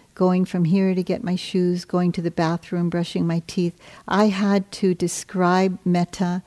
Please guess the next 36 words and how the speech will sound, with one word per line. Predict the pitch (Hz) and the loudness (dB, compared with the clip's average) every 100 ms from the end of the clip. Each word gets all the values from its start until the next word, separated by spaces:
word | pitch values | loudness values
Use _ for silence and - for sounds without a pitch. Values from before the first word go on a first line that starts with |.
| - - - _ | -14 -20 -20 _
in | - 170 | 0 2
general | 165 190 185 190 185 | 2 2 4 2 2
activities | 175 - - 190 190 196 185 - - | -2 -4 -4 -2 0 0 -2 -4 -4
and | 170 | -2
in | 165 | -2
sitting | - - 196 190 | -4 -2 0 2
and | 180 | 2
in | 160 165 | 0 -2
walking. | 165 185 - 190 175 180 - - - - | -2 -4 -2 -2 -2 -4 -12 -20 -20 -8
I | 180 | -4
had | 180 180 | 0 -2
to | 175 | -2
describe, | 175 175 - - 170 165 170 - _ _ _ _ - | -4 -6 -6 -4 -2 -2 -4 -12 _ _ _ _ -6
um, | 160 165 - _ _ | -4 -4 -8 _ _
everything | 185 185 185 180 170 | -2 0 0 0 -2
that | 165 | -2
was | 165 - | -6 -6
happening. | 170 165 165 156 - - _ - - - _ | -8 -6 -2 -2 -4 -10 _ -20 -20 -20 _
Um, | - 160 160 156 190 - | -6 -4 -4 -4 -8 -2
even | 180 185 175 170 | 0 2 2 0
when | 170 170 | 0 -2
I | 165 | 0
would | 170 165 | -2 -4
be, | - 165 165 - _ _ _ | -2 -2 -4 -8 _ _ _
one | - 180 185 | -6 -2 0
time | - 180 | 0 0
I | 170 | 0
was | 170 165 | 0 -2
asked, | 170 165 170 - _ - - - - | -2 -2 -4 -8 _ -20 -20 -20 -16
"Were | - 185 | -2 2
you | 190 190 | 4 2
doing | 180 196 196 185 | 2 2 4 4
metta | 175 185 208 | 2 0 0
when | 175 175 | 0 0
you | 175 170 | 0 0
were | 170 160 | -2 -4